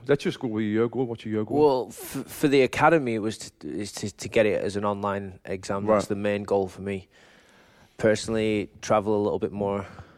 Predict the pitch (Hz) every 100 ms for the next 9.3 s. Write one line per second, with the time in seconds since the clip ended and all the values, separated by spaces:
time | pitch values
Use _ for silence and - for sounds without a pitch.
0 | - _ _ - 107 95 98 92 98 95
1 | 92 95 - 92 92 95 92 87 - 92
2 | 87 - - - _ - - 131 131 -
3 | 143 - - 156 - - 156 147 - 160
4 | 156 113 - 123 117 110 117 101 98 95
5 | 95 92 92 _ - - 147 110 110 -
6 | - - 147 143 135 123 123 107 185 170
7 | 175 156 - - - - - 113 98 -
8 | - - - 147 214 180 170 196 - 156
9 | 143 151